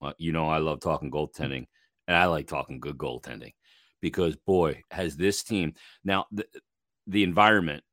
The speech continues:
I said this on yesterday's episode, the environment has clearly been better. Gi-, they're giving guys better sight lines to pucks, to track pucks, to read plays. There's more predictability in coverage. Um, but these goaltenders, and it's Hart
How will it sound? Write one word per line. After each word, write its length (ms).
I 80
said 180
this 220
on 140
yesterday's 420
episode, 240
the 100
environment 440
has 100
clearly 600
been 220
better. 360
Gi-, 120
they're 160
giving 260
guys 280
better 340
sight 320
lines 300
to 80
pucks, 280
to 100
track 340
pucks, 300
to 80
read 280
plays. 540
There's 180
more 200
predictability 1120
in 100
coverage. 640
Um, 320
but 180
these 220
goaltenders, 760
and 400
it's 180
Hart 320